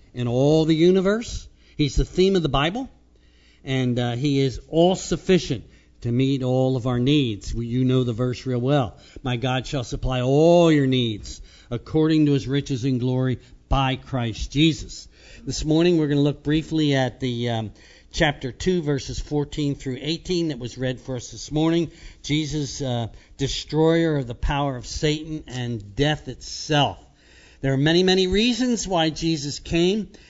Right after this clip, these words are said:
In fact, a man by the name of John Piper wrote a book called Fifty Reasons Why Jesus Came and Died. Fifty reasons.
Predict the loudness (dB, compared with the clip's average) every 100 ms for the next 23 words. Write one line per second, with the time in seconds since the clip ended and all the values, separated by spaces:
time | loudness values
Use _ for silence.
0 | -8 -6 -2 -2 0 -2 0 2 2 0
1 | 0 -2 -2 0 2 2 0 0 0 -2
2 | -6 -8 -16 -8 -2 -2 0 -2 -2 -4
3 | -4 -2 -2 -2 -6 -2 0 0 0 -4
4 | -10 -14 -16 -20 _ _ -8 -6 -4 -4
5 | -4 -6 -6 -4 -4 -4 -8 0 0 0
6 | -4 -8 -16 -8 -8 -8 -10 -6 -4 -4
7 | -4 -8 -14